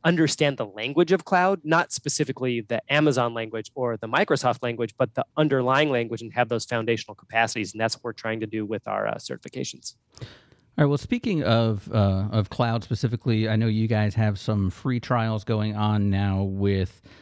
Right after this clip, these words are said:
Speaker 2: uh, CompTIA Cloud Plus and Server Plus. We're gonna drop those links down in the description for sure. But wh-, what are those trials of? I mean, not, not the exam, obviously. What,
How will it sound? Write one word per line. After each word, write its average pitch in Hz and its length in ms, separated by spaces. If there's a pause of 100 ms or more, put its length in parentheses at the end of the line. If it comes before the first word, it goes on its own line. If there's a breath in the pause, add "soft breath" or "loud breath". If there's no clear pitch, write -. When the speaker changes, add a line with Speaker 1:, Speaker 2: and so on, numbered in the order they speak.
(120 loud breath)
Speaker 2:
uh, 92 300
CompTIA 104 320
Cloud 107 280
Plus 104 440
and 110 340
Server 135 400
Plus. 92 300
We're 110 80
gonna 101 160
drop 101 280
those 113 220
links 101 260
down 104 280
in 95 100
the 92 60
description 107 420
for 107 80
sure. 107 200
But 107 180 (300 loud breath)
wh-, - 140
what 190 200
are - 20
those 135 300 (400)
trials 107 400
of? 95 220
I 92 60
mean, 90 140
not, 95 160 (120)
not 101 200
the - 80
exam, 87 640
obviously. 92 480
What, 98 200